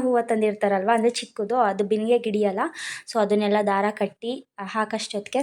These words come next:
ಸ್ವಲ್ಪ ಟೈಮ್ ಹಿಡೀತು. So ಆದರೂ ಈ ಪೂಜೆ ಒಂಥರ ಬಂದಾಗ ಚೆನ್ನಾಗಿರುತ್ತೆ. ನಮ್ಮ, ನಮ್ಮ ಸಂಪ್ರದಾಯ, ನಮ್ಮ, ನಮ್ಮ ಪೂಜೆ ಬಂದಾಗ ಒಂಥರ ಖುಷಿ ಜಾಸ್ತಿನೇ. ಯಾಕಂದರೆ ನಮ್ಮ, ಅದನ್ನು ನಾವು ಚಿಕ್ಕದ್ರಿಂದ ನೋಡಿ ಬೆಳೆದಿರ್ತೀವಲ್ಲ, ಇವಾಗಲೂ ಕೂಡ ಫೀಲ್ ಹಾಗೇನೇ ಇರುತ್ತೆ, ಒಂಥರ ಖುಷಿ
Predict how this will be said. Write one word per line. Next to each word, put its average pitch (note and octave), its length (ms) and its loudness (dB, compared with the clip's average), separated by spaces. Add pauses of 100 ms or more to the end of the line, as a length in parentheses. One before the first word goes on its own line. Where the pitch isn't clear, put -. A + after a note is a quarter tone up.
ಸ್ವಲ್ಪ G#3+ 220 -2 (160)
ಟೈಮ್ G#3 220 0 (140)
ಹಿಡೀತು. G3+ 400 2 (720)
So C#4+ 40 6 (180)
ಆದರೂ C4+ 220 6 (100)
ಈ D4+ 40 4 (120)
ಪೂಜೆ C#4+ 300 8
ಒಂಥರ B3+ 360 6
ಬಂದಾಗ A3+ 260 2 (140)
ಚೆನ್ನಾಗಿರುತ್ತೆ. A3 640 4 (140)
ನಮ್ಮ, A3+ 220 6
ನಮ್ಮ B3+ 220 4
ಸಂಪ್ರದಾಯ, A3+ 580 6
ನಮ್ಮ, G#3 220 4
ನಮ್ಮ A3+ 200 2
ಪೂಜೆ A3 280 4
ಬಂದಾಗ A3 320 2
ಒಂಥರ G#3 240 2 (100)
ಖುಷಿ A#3 220 0 (120)
ಜಾಸ್ತಿನೇ. G#3 520 2 (520)
ಯಾಕಂದರೆ A#3 440 4
ನಮ್ಮ, A3 420 -2 (340)
ಅದನ್ನು C4 300 8
ನಾವು C4+ 160 4
ಚಿಕ್ಕದ್ರಿಂದ C#4 420 6 (120)
ನೋಡಿ A#3 240 6
ಬೆಳೆದಿರ್ತೀವಲ್ಲ, G#3+ 480 6 (260)
ಇವಾಗಲೂ A#3 320 6 (100)
ಕೂಡ A3 80 2 (160)
ಫೀಲ್ A3+ 260 -2
ಹಾಗೇನೇ G#3+ 460 0
ಇರುತ್ತೆ, G3+ 320 -2
ಒಂಥರ G#3+ 220 2 (340)
ಖುಷಿ A#3 240 -4